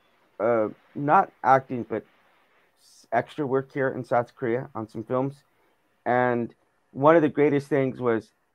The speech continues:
I saw probably for, like, eight hours, I was just sitting down there with, I mean, and, and you know this, they take care of you, man. They, anything you want, they just have it over there for you, right? I, I mean, I know you know this, but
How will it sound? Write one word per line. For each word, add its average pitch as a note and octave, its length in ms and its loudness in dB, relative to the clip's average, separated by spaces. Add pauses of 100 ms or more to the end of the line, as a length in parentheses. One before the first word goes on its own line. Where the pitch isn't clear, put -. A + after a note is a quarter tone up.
(500)
I B2+ 120 4
saw B2+ 220 0
probably C#3 300 4
for, C#3+ 80 -4
like, A#2+ 280 -2
eight C3+ 180 2
hours, A#2 460 6
I A2+ 140 0
was C3 140 -4
just A#2 180 -12
sitting A#2 260 -6
down A2 340 -2
there G2 240 -4
with, G2 200 -8 (400)
I A2+ 220 2
mean, C#3+ 140 0
and, D3 160 2
and D3+ 120 0
you F#3+ 100 0
know C#3 180 8
this, A#2 220 -2
they C3+ 160 -2
take C#3 380 -6
care B2 280 2
of A#2 120 -6
you, A2+ 120 -10
man. G#2 420 -4
They, B2+ 360 -2 (680)
anything D#3+ 380 2
you C#3+ 100 0
want, C3+ 300 6
they A#2+ 120 0
just B2+ 200 -4
have A#2+ 260 6
it A2+ 80 -2
over G#2 160 0
there G#2 180 0
for A2 120 -14
you, G#2+ 140 -4
right? G#2+ 260 0
I, A#2 180 -4
I A#2 80 -4
mean, A#2 140 -4
I A#2 100 0
know B2 100 0
you A#2+ 120 -4
know A2+ 160 0
this, G#2 180 -6
but G#2 220 -8